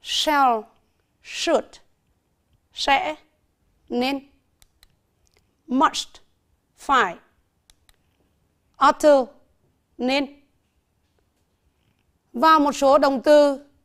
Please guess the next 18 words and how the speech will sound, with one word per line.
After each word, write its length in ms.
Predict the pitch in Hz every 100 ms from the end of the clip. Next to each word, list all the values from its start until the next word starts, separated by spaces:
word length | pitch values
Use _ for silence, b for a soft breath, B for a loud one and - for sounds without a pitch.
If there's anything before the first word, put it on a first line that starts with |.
| _ _
hoặc 220 | - 262 262
cụm 180 | 277 262
động 200 | 254 240
từ 340 | 277 277 277 -
mà 140 | 262
chúng 180 | - 233
ta 100 | 285
sử 220 | - 247
dụng 300 | 214 220 220
giống 180 | 214 220
như 80 | 254
động 120 | 202
từ 80 | 208
khuyết 180 | 294
thiếu, 280 | - 220 269 - _ _ _ _
đó 160 | - 220
là 180 | 247 247 - _ _ _ _ _ _ -
need, 420 | 240 277 311 202